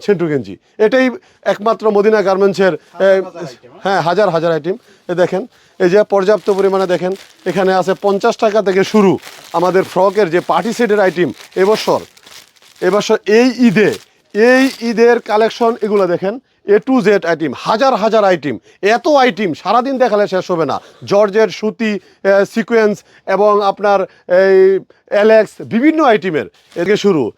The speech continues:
Speaker 1: এবারের এই পার্টি ফ্রক পঞ্চাশ টাকা থেকে শুরু করছে মদিনা গার্মেন্টস। তারপরে দেখেন,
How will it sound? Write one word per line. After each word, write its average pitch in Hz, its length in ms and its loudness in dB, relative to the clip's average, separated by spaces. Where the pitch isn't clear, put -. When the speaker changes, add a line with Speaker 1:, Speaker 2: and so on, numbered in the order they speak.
Speaker 1:
এবারের 220 520 2
এই 226 460 2
পার্টি 180 400 -2
ফ্রক 226 420 -2
পঞ্চাশ 214 380 -6
টাকা 240 220 -2
থেকে 208 220 0
শুরু 202 220 -2
করছে 196 220 0
মদিনা 185 340 2
গার্মেন্টস। 117 440 -4
তারপরে 165 280 0
দেখেন, 175 280 0